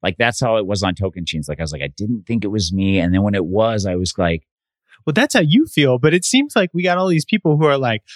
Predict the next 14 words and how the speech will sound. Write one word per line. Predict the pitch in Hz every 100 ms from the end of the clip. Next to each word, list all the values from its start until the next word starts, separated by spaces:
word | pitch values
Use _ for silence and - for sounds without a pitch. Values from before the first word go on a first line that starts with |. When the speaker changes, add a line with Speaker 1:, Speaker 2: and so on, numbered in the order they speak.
| - _ -
Speaker 2:
"Oh, | 196 196 196 190
no | 180 202 208
regrets. | 185 165 170 190 185 180 170 - -
Loved | 175 180 151
every | 170 165
minute | 160 170 170 160
of | 165 156
it. | 160
Loved | 139 156 156
all | 151 143
these | 139 139
people." | - 147 139 143 135 135 131 131 -
It's | 156 156
like, | 165 143